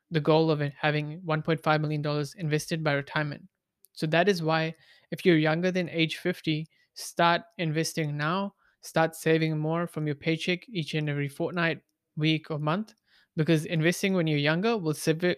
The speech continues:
significantly impact your lifestyle when you are at this age. So this is why I think having seven to eight X your salary saved up at this stage is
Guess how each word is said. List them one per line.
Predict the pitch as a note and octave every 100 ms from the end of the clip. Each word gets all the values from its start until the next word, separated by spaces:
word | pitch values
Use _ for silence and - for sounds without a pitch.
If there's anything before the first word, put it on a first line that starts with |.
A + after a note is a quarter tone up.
| _
significantly | - - D#3+ E3 F3+ G3 F#3+ E3+ D#3+ D#3 _ _ _ -
impact | E3 D#3+ F3 E3 -
your | C#3+
lifestyle | D3 D#3 - E3+ E3+
when | D3+ D3
you | D3
are | C#3+ C#3+ -
at | D#3 D3
this | D3 C#3+ -
age. | D#3+ D3 C#3+ - - _ _ _ _
So | - D#3+
this | D#3+ F3
is | F#3+ E3+
why | D#3+ D#3 D3+ -
I | D#3+
think | C#3 D#3+ -
having | D#3+ D#3 D3+
seven | - F3+ G#3
to | -
eight | E3 E3
X | E3+ -
your | E3+
salary | D#3 D#3 D3+ E3+ F#3
saved | - D3+ D3+
up | D3+
at | D#3 D3
this | E3+
stage | - F#3 A3+ A3 - _ _ _ _ -
is | D#3+ -